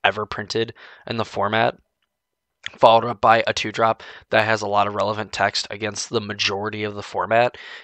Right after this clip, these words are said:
is something that's really hard to overcome. And I think Fury and Grief need to go solely for the fact that I think people need to be able to play aggressive creature decks, you know, either creature combo or creature decks, period,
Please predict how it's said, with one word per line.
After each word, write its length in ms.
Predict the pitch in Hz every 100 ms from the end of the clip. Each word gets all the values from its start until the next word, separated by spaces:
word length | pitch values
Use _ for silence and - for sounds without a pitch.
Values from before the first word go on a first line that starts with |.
| -
is 400 | 131 131 127 120
something 540 | - - - 143 151 147
that's 160 | 135
really 240 | 107 101 107
hard 220 | 101 104
to 60 |
overcome. 560 | 104 104 - 101 101 113 - - -
And 100 | 107
I 80 | 110
think 340 | 143 139 - - - _ -
Fury 460 | - 127 123 123 -
and 300 | 95 101 107
Grief 340 | 110 107 104
need 140 | 110 101
to 80 |
go 320 | 101 101 104 110
solely 500 | - 110 104 107 107
for 140 | 120
the 100 | 101
fact 380 | - 101 101 -
that 260 | 101 101 - - - _
I 80 | 104
think 280 | 120 110 - _ -
people 240 | 120 110
need 200 | 107 104
to 60 | 104
be 120 | 107
able 180 | 101 104
to 300 | - 98 98
play 440 | - 101 110 123 - _ _ _ -
aggressive 400 | 107 110 - 101
creature 280 | 110 -
decks, 400 | 123 127 - - - - -
you 60 |
know, 380 | 110 104 71 85 -
either 220 | 147 127
creature 260 | - 120 107
combo 460 | - 98 101 101
or 420 | - 104 104 104 - _
creature 300 | - 107 -
decks, 200 | 104 101
period, 480 | - - 104 101 101